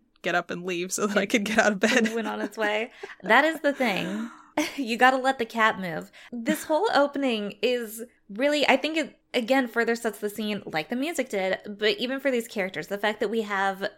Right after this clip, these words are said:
Speaker 2: uh, Fitzroy on his bunk bed that he's made for himself,
Speaker 1: Mm-hmm.
Speaker 2: or Dear Furbolg is on the floor. I'm just, maybe I'll just start calling him Dear. I don't know. We'll find out.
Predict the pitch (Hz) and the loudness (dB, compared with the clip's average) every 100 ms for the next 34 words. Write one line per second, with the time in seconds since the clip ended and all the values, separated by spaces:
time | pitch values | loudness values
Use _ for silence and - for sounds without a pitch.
0 | - 220 196 202 220 208 240 240 233 - | -2 2 2 0 -4 -4 -2 0 0 2
1 | 202 208 240 220 185 190 160 170 185 190 | 0 0 -4 -2 -2 -2 -2 -2 -2 -4
2 | 196 180 175 160 180 175 - 165 127 185 | -4 -6 -8 -8 -10 -10 -6 -4 -4 -6
3 | - - 202 190 233 226 208 - 190 - | -12 -6 -2 2 4 4 2 -4 -14 -16
4 | _ 196 - 214 208 220 202 196 196 196 | _ -18 -2 4 4 4 -2 0 0 0
5 | 196 190 196 - 190 175 170 202 - _ | -2 -4 -4 -4 -4 -2 -4 -8 -14 _
6 | - 202 208 - 220 220 208 220 214 214 | -4 -4 -4 -4 -2 0 2 2 2 0
7 | 196 190 196 196 190 175 160 139 - 202 | 0 0 -2 -2 -6 -4 -2 0 2 2
8 | 202 180 165 202 208 190 247 240 | 2 0 0 0 0 2 4 4